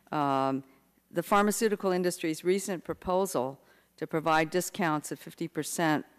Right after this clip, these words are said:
for the majority of beneficiaries in that gap, we think is going to complement your approach by providing immediate relief and reducing those costs. We also want to applaud the committee for allowing, uh, payments to be made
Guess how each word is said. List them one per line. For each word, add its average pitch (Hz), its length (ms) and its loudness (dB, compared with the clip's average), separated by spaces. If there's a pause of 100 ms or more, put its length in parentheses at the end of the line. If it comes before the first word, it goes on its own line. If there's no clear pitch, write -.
for 156 180 -2
the 143 80 2
majority 156 480 2
of 135 100 -4
beneficiaries 147 680 -4
in 208 260 -2
that 143 300 -2
gap, 127 380 -2 (580)
we 180 100 -2
think 190 240 -2
is 175 140 -4
going 160 220 2
to 151 60 0
complement 185 680 -2
your 180 180 2
approach 135 680 -2 (340)
by 160 80 -2
providing 156 540 2
immediate 170 500 0
relief 143 460 -4
and 143 180 -4
reducing 147 480 -4
those 135 240 -6
costs. - 720 -6 (580)
We 180 180 6
also 202 260 4
want 185 220 4
to 160 60 6
applaud 190 400 2
the 185 60 -2
committee 160 360 -6
for 156 420 -2
allowing, 156 580 0 (380)
uh, 143 400 2
payments 196 540 -4
to - 80 -16
be 160 100 -4
made 147 480 -4